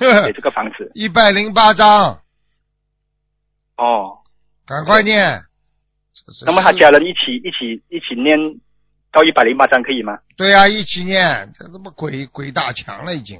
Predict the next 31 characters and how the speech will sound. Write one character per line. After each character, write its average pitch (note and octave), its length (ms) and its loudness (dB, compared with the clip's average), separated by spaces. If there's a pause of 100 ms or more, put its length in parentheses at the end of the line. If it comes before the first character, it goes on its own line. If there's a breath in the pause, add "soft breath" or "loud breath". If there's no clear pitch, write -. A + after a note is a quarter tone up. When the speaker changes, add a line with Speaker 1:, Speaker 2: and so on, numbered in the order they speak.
(160)
Speaker 2:
开 C#3+ 180 -16
玩 B2 220 -12
笑 A#2+ 100 -12
了。 A#2 220 -8
Speaker 1:
哦， G#2+ 120 -20 (280)
OK。 A2+ 320 -12 (180)
Speaker 2:
嗯。 G#2+ 240 -18
Speaker 1:
OK，OK， A#2+ 640 -6
明 A2+ 140 -20
白， A2+ 100 -2
Speaker 2:
好 A2 60 -8
了， C#3 100 -10
Speaker 1:
明 C#3+ 80 -10
白。 A#2+ 60 -12
Speaker 2:
好 B2+ 80 -10
了， C3+ 140 -10
好 A#2 180 -16
了。 - 40 -8
Speaker 1:
好， B2 120 0 (140)
感 B2 120 0
恩 B2 80 -4
师 C3 100 -6
父， C3+ 240 -4 (160)
对 D#3 120 -2
不 D#3 80 2
起， D3 60 -12 (100)
师 C#3+ 120 -8
父， C#3+ 160 -2
对 C#3 120 -4
不 C#3 80 -4
起。 - 260 -14